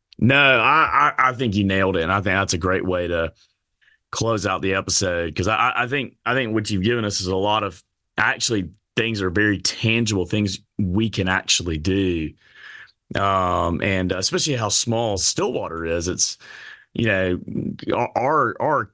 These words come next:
coaches and even sometimes the athletes, if they move off campus, uh, yeah, they're our neighbors. Uh, we, we run across, you know, I forget where I was walking the other day, and I turned around and saw,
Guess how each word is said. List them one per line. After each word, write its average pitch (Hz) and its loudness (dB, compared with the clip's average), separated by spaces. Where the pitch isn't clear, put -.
coaches 123 0
and 95 -2
even 104 -2
sometimes 101 0
the 90 -2
athletes, 98 -2
if 85 -4
they 92 0
move 92 -2
off 87 -2
campus, 92 -2
uh, 85 0
yeah, 139 -2
they're 101 0
our 90 -2
neighbors. 101 -2
Uh, 85 2
we, 95 0
we 95 -2
run 107 0
across, 113 -4
you 107 -2
know, 90 -2
I 113 0
forget 113 0
where 117 2
I 127 0
was 107 -4
walking 101 -2
the 98 2
other 98 -2
day, 113 0
and 107 0
I 92 0
turned 117 0
around 110 0
and 101 -4
saw, 107 -2